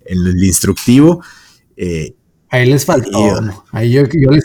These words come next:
Speaker 2: hubiera hecho una
Speaker 1: sí,
Speaker 2: historiecilla,
Speaker 1: decir,
Speaker 2: ¿no?
Speaker 1: no, yo
Speaker 2: Porque
Speaker 1: estoy seguro, no lo hice porque ya me dio hueva llegar a tal grado a buscar la explicación de cada una de las reglas, pero dije, "No, mames, o sea, la dejas sola y pones una cámara y, pues, no pasa nada, no se mueve esa madre".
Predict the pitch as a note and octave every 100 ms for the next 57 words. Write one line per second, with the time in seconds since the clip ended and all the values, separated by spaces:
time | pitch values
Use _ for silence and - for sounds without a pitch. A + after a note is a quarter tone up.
0 | D#3 C3+ C#3 C#3 D#3+ D3 - B2 A2 -
1 | - F#2 F#2+ G#2 - B2+ D#3 G#2+ D3 C3
2 | F3+ - - F#3 E3 D#3+ B2 C3 E3 C3+
3 | B2+ D3 G#2+ F#2+ E2+ E2 G#2+ G#2+ G#2+ G#2
4 | G#2 G2+ G#2 F#2+ F2+ F#2 F#2+ F#2+ - G#2
5 | G2+ G2+ G2 G2+ - - - G#2+ A2 A2
6 | - A2+ A2+ C#3+ - D3 C#3 - - A#2+
7 | A2+ B2+ C3 B2 A#2 A#2 A#2+ A#2 A2 A2
8 | B2 A#2 G2 - E2 D#2 - - - -
9 | - _ _ - - - - - - -
10 | - - - _ _ _ - G2+ G#2 G#2+
11 | C#3 B2 C3+ C#3 D3 C#3+ - - A#2 A#2+
12 | C3 C3 C3 B2 C3 C3+ C3+ B2+ - F2
13 | G2+ A#2+ A2+ A#2 B2+ C3+ A#2 A2+ A#2 A2+
14 | A#2 A#2 A2+ G#2 G#2 G#2+ G#2 G2+